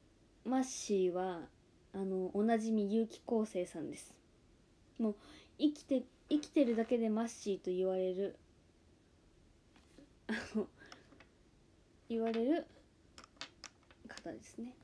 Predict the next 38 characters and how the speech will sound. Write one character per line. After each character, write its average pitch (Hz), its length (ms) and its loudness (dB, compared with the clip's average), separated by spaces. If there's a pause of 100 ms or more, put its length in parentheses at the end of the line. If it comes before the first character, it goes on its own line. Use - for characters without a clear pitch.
(240)
本 262 160 -10 (180)
当 285 80 2
に 277 80 2
マ 277 140 0
ッ - 20 -2
シ 214 240 -4
ー 185 60 -2
な 175 80 -6
の、 - 80 -10
マ 185 180 -8
ジ 180 80 -8
で。 170 180 -6
リ 202 160 -6
ア 220 80 0
ル 240 120 -4
マ 240 140 -4
ッ 233 40 -14
シ - 400 -12 (1600)
ー。 - 20 -14
う - 20 -8
ん。 185 300 -10 (2500)
だ 247 80 -2
か 240 120 2
ら 214 80 2
も 208 180 2
う - 20 2
ね、 196 200 0
演 294 260 8
じ 381 120 4
な 453 120 4
く - 100 -20
て 311 140 8
も 214 220 0 (220)
い 285 220 4
い 226 40 6
や 180 140 0
ん 165 40 -6
っ 165 40 -6